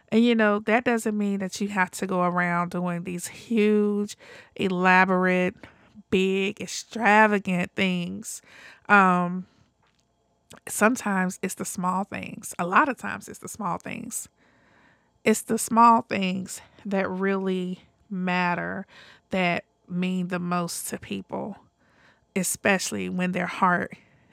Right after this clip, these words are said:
is needing it. Um, 'cause sometimes we don't know what we need until someone says, "Hey, meet me for coffee," or, "Hey, can we have lunch?"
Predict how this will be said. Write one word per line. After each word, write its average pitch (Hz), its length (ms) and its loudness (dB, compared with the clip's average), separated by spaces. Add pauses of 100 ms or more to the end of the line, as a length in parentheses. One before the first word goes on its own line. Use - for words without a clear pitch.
(120)
is 190 200 -2
needing 175 440 -6
it. - 260 -10 (600)
Um, 175 600 2 (640)
'cause 262 160 0
sometimes 370 540 -6
we 370 120 -2
don't 370 200 -4
know 339 140 -4
what 330 160 -4
we 226 140 0
need 180 460 -10 (840)
until 233 600 4
someone 220 400 0
says, 196 460 -2
"Hey, 196 560 -2 (400)
meet 262 180 2
me 240 100 2
for 240 140 -2
coffee," 208 640 -2 (460)
or, 226 100 2
"Hey, 220 480 0 (360)
can 254 120 0
we 277 120 2
have 262 180 0
lunch?" 240 520 -2